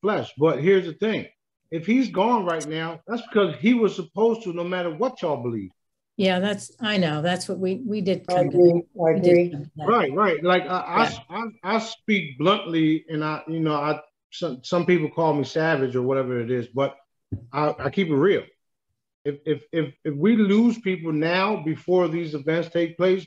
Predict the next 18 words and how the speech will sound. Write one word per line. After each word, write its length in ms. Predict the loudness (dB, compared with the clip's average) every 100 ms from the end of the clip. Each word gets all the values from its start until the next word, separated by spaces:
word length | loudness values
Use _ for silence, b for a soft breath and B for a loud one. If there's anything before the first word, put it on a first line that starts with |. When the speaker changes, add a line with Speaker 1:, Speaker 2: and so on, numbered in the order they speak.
| 0
Speaker 1:
they 100 | 2
wasn't 380 | 2 0 -2 -6
supposed 320 | -4 -4 -4
to 60 | -6
be 100 | -4
here. 200 | -6 -8 -8
So 200 | -4 -4 2
get 100 | 4
Speaker 2:
Right, 80 | 6
Speaker 1:
over 260 | 4 4 -2
the 80 |
shit. 220 | -6 -8 -2
Speaker 2:
right. 340 | 0 0 -4 0
Speaker 1:
Get 120 | 4
over 340 | 6 4 2 -2
it. 80 | -2
Move 200 | -2 0
on. 220 | 0